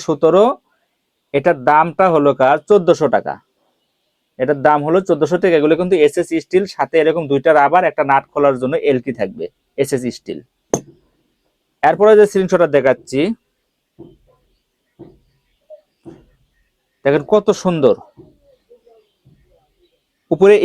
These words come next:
ঈগল, কালার ঈগল, নিচে হলো বিচ্ছু মার্কা, ড্রাগন বিচ্ছু, যাই হোক। এটার কোড নাম্বারটা হলো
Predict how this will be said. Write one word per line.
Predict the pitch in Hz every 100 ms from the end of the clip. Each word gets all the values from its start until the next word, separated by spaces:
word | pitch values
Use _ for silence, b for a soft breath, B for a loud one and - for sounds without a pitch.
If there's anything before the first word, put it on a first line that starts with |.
| 170
ঈগল, | 160 190 269 285 _ _ 165
কালার | 160 180 160
ঈগল, | 151 196 185
নিচে | 151 165
হলো | 156 165 147
বিচ্ছু | 143 - 120
মার্কা, | 107 - 127 240 _ -
ড্রাগন | 127 123 143 123
বিচ্ছু, | 117 127 113
যাই | 113
হোক। | 139 233 - b b b b _
এটার | 143 156 208 220 254 175
কোড | 185 190
নাম্বারটা | 190 190 - 165
হলো | 147 139